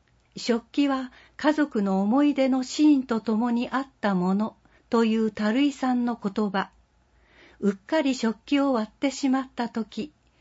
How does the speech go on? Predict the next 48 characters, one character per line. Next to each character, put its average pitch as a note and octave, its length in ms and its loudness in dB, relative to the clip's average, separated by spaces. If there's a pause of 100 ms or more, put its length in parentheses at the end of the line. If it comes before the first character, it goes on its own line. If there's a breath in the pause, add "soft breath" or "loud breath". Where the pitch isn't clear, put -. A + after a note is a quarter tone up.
(140)
妙 C4+ 280 4
に A3 200 2
悲 A#3+ 240 0
し - 160 -10
く C#4+ 140 0
な C#4+ 140 2
る B3 120 0
理 G#3+ 200 0
由 B3 200 0
が A#3 260 -4 (220 loud breath)
少 - 300 -4
し A#3+ 220 -4
分 F#3+ 200 2
か C4+ 100 -4
っ C4+ 60 -10 (120)
た G3 120 0
気 A3+ 180 -4
が G#3+ 140 0
し F#3+ 220 -6
ま G3 140 -4
す。 - 220 -20 (1120 soft breath)
物 A#3 300 4
と C4+ 160 0
の A3+ 120 2
向 G3+ 140 2
き C4+ 240 -2
合 C4+ 100 0
い C4+ 80 -2
方 B3+ 380 -2
を A3 80 0
考 G#3 160 -6 (340)
え A3+ 140 -2
る E3 320 -6
き F#3+ 120 0
っ F#3+ 100 -2
か C4 180 -6
け C4+ 160 -2
に B3 160 2
な A3 160 0
り A3+ 120 -2
ま A3+ 140 -4
し - 200 -18
た。 - 180 -6 (880 soft breath)
か C4+ 120 0
っ C4+ 80 -2 (120)
こ E3+ 160 -4
ひ B3 240 -4
ら。 - 160 -8